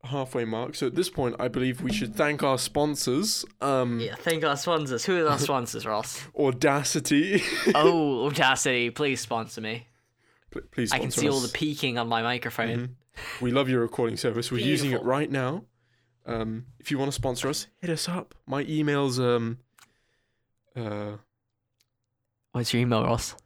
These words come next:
Speaker 1: <laughs> Damn son six zero zero nine. <laughs>
Speaker 2: Oh, doxed himself. <laughs>
Speaker 1: I didn't say which, which, um,
Speaker 2: Yeah.
Speaker 1: which
Speaker 2: Oh, I
Speaker 1: you
Speaker 2: mean, all they have to guess is at Yahoo, at Hotmail,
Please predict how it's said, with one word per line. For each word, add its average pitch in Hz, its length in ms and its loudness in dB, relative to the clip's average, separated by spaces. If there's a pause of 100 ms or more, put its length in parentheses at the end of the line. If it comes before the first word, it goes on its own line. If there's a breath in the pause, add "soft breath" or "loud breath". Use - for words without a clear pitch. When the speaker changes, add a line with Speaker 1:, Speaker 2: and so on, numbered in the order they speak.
(120)
Speaker 1:
<laughs> 127 220 -8
Damn 139 260 0
son 135 280 -2
six 143 300 -4
zero 135 160 0
zero 127 220 2
nine. 143 680 2
<laughs> 175 40 0
Speaker 2:
Oh, 147 140 2 (120)
doxed - 320 4
himself. - 1040 2
<laughs> - 40 0 (1300 loud breath)
Speaker 1:
I 123 140 4
didn't 151 140 2
say 143 160 2
which, 123 400 -2
which, 123 260 -4
um, 104 360 -2 (1300 loud breath)
Speaker 2:
Yeah. 113 340 0 (480)
Speaker 1:
which - 320 -6
Speaker 2:
Oh, - 60 -2
I 113 40 -2
Speaker 1:
you 110 60 -4
Speaker 2:
mean, 113 240 -2
all 135 100 -4
they 131 100 -2
have 127 160 0
to 127 60 -6
guess 113 300 -2
is 107 160 -8
at 113 200 -2
Yahoo, 117 540 -4 (100)
at 113 160 -4
Hotmail, 110 680 -8